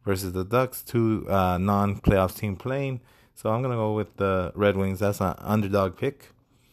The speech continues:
Then it's the Wild versus the, uh, Blue Jackets. I'm going with the Wild because there's still time to,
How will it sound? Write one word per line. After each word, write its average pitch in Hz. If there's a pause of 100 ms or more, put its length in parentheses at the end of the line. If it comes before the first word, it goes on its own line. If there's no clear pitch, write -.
(420)
Then 110
it's 107
the 101
Wild 110
versus 101
the, 92 (500)
uh, 90
Blue 107
Jackets. 135
I'm 139
going 131
with 110
the 98
Wild 92
because 98
there's 98
still 123 (340)
time 104
to, 95